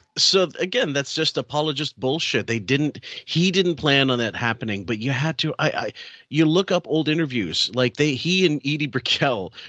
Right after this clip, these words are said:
were in court for, like, a domestic abuse, uh, call about f-, s-, uh, eight years ago. And it must have been like fucking Mike Tyson hitting a, a Beetlejuice. But, um, they, uh,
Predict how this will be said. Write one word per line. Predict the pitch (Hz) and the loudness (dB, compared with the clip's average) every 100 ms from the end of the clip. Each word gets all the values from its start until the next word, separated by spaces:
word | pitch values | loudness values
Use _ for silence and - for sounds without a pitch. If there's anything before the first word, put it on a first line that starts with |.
| - | -8
were | 127 131 | 0 2
in | 123 | 0
court | - 147 131 | 0 0 0
for, | - 123 113 - | -2 0 0 -2
like, | 117 113 | -2 -2
a | 110 | -2
domestic | 123 120 135 - 110 | -2 2 0 0 -6
abuse, | 98 117 135 - | -4 0 0 0
uh, | 123 104 95 | 0 0 -2
call | - 104 80 82 - _ _ | -4 -2 -2 -4 -10 _ _
about | 110 120 117 | 0 0 0
f-, | - - - - | -6 -18 -18 -6
s-, | - - - | -2 -2 -2
uh, | 123 120 117 110 | 0 0 0 -2
eight | 135 147 | 0 0
years | 131 131 131 | 2 0 -2
ago. | 113 98 71 71 - - - - _ | -4 -6 -10 -12 -18 -20 -20 -20 _
And | 120 120 120 | 0 2 2
it | |
must | 123 135 | 0 0
have | 127 | 0
been | 131 123 | 0 0
like | 113 101 | 0 -2
fucking | 131 117 107 | -2 -2 -2
Mike | 113 110 | -2 -2
Tyson | - 113 113 117 98 | -2 -2 0 -2 -4
hitting | 107 107 101 | -2 -2 -2
a, | 87 65 | -4 -4
a | 82 78 | -6 -6
Beetlejuice. | 78 107 113 98 82 76 - - - - - - | -2 0 0 0 -4 -4 -6 -8 -16 -20 -20 0
But, | 117 117 120 | 2 2 2
um, | 120 117 113 104 - _ _ _ | 2 2 0 -4 -8 _ _ _
they, | - 101 127 127 123 | -10 0 2 4 4
uh, | 120 117 110 110 | 4 2 2 0